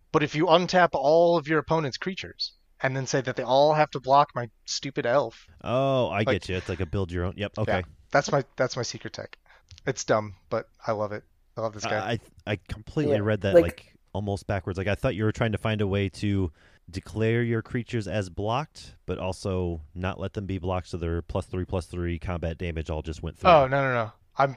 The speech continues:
Speaker 1: I'm perfectly happy
Speaker 2: Okay.
Speaker 1: assigning a lot of this combat damage to the creatures. Like, that's fine with me. <laughs>
Speaker 2: Yeah, no, that, that sounds great. Like, what I thought of probably isn't even legal
Speaker 3: <laughs>
Speaker 2: in the game. So
Speaker 1: No, th-,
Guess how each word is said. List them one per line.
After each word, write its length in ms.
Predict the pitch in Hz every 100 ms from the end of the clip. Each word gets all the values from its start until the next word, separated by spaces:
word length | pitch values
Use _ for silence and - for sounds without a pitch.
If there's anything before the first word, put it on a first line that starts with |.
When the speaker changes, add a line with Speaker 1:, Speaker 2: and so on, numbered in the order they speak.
| -
Speaker 1:
I'm 180 | 160 165
perfectly 420 | 180 170 151 143
happy 280 | 135 139 120
Speaker 2:
Okay. 40 |
Speaker 1:
assigning 340 | 98 120 120 117
a 40 |
lot 180 | 110 120
of 80 | 110
this 100 | 117
combat 320 | 113 110 113
damage 300 | 117 113 -
to 40 |
the 80 | 101
creatures. 460 | - 110 113 110 - - - -
Like, 100 | 120
that's 160 | 156 -
fine 200 | 120 120
with 100 | 117
me. 140 | 127 - -
<laughs> 120 | -
Speaker 2:
Yeah, 160 | 139
no, 120 | 107 113
that, 140 | 113 -
that 120 | 113 -
sounds 180 | 95
great. 220 | 95 104 80
Like, 140 | 95
what 220 | - 113
I 120 | 117
thought 220 | 123 107 90
of 120 | 80
probably 240 | 90 87
isn't 180 | 82 87
even 380 | 90 87 78 78 - _ - - - 92
legal 220 | 104 185
Speaker 3:
<laughs> 160 | - 220
Speaker 2:
in 180 | 85
the 100 | 78
game. 260 | 82 90 76 - -
So 240 | - 85 87 - - _ -
Speaker 1:
No, 220 | 170 143
th-, 160 | 151